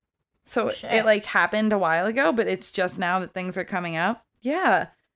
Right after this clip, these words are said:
Speaker 1: In a sworn statement, former F B I agent Mark Swinar said, stated that he saw various unsettling scenes, including infected heads, a bucket of heads, arms and legs,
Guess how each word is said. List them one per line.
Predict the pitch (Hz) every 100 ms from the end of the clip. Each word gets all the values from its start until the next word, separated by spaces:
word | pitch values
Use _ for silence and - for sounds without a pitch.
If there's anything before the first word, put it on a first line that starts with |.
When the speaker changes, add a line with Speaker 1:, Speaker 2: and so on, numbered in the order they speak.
| _ _
Speaker 1:
In | 226 226
a |
sworn | 226 240 254 262
statement, | 233 226 226 - -
former | - 226 220
F | 214
B | 220
I | 214
agent | 196 202 202 202 -
Mark | 196 185 220 -
Swinar | - - 170 185 202 151 160 185
said, | - 185 190 190
stated | - - 214 214 202
that | 202
he | 208
saw | 214 208 196 190 - _
various | 208 233 262 -
unsettling | 220 226 226 226 220
scenes, | - 262 269 165 175 -
including | 202 196 202 196 -
infected | 196 202 202 247 220
heads, | 180 180 202
a | 175
bucket | 202 214 196
of | 165
heads, | 185 165 196 -
arms | 190 196 208
and | 190
legs, | 175 170 214